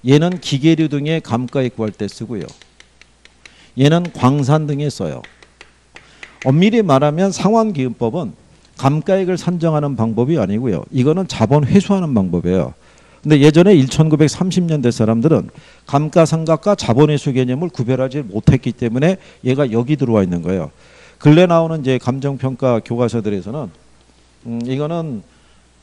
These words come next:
감가상각액을 구하는 게 아니라 자본회수 개념이라고 명시하기도 해요. 뭐 그거는 뭐 시험에 뭐 인용은 안 해주니까. 그러면 우리가 구하는 게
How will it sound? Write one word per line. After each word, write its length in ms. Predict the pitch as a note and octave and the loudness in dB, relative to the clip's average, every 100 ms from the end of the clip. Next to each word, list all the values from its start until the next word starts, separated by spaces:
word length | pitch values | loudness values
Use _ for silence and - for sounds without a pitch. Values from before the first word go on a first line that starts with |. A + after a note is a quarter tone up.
| _ _ _ | _ _ _
감가상각액을 1160 | C3 C#3 E3 D#3 D3+ D3 - D3+ D3 C3+ C3 B2+ | 0 0 2 4 6 4 0 -2 0 0 -2 -4
구하는 300 | A2+ A#2 A2+ | -4 -4 -2
게 80 | A2 | -2
아니라 320 | G#2 D3 A#2 | -2 -2 -4
자본회수 560 | - G#2+ C#3+ F3+ D3+ B2 | -2 2 2 2 -2 -4
개념이라고 580 | A2 G#2 G2+ G2+ A#2+ | -4 -4 -4 -6 -6
명시하기도 640 | C3+ G#2 G2+ A2 G#2+ A#2 G#2+ | -4 -2 -4 -8 -10 -10 -8
해요. 180 | F#2 - _ _ _ - | -10 -12 _ _ _ -12
뭐 120 | C3 | -8
그거는 400 | C#3+ D3+ G#3 C4 | -4 -2 -4 -2
뭐 160 | D#3+ E3+ - | -2 -2 -8
시험에 340 | - E3+ E3+ | -4 -2 -2
뭐 140 | G3+ B2+ | -4 -4
인용은 320 | G#2+ C#3 A2+ | -4 -4 -4
안 100 | F2+ | -4
해주니까. 540 | F#2 F#2 F2 - F#2+ - | -6 -8 -12 -10 -12 0
그러면 500 | A#3+ G3+ E3+ G2+ - _ - - - | 2 4 2 0 -6 _ -20 -12 4
우리가 340 | E3 A3 A#3+ | 6 8 6
구하는 400 | - F3+ F#3 F#3+ | 4 2 2 2
게 200 | G#3 A3 | 2 0